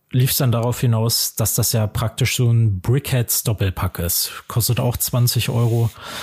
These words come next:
Ähm, von daher kann ich damit, glaub ich, äh, konform gehen, dass das halt diese zwanzig Euro sind, auch wenn's sich irgendwie ein bisschen viel anfühlt.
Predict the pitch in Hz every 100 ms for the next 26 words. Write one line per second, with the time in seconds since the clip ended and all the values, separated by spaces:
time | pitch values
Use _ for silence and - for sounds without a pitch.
0 | - - - - 107 107 107 113 123 117
1 | 117 101 107 117 117 110 107 104 - _
2 | _ _ _ _ - _ _ _ _ -
3 | 127 143 123 - - _ - 110 123 120
4 | - - - 113 120 113 - - - 117
5 | 113 113 107 101 95 - 110 104 - -
6 | - - - - - - - - 110 -
7 | 139 156 143 117 127 143 139 120 113 127
8 | - 123 113 120 113 104 123 113 117 -
9 | 117 101 107 147 - 143 190 - 151 -
10 | - _ 185 262 220 - 202 185 165 -
11 | 156 - 175 135 117 - 135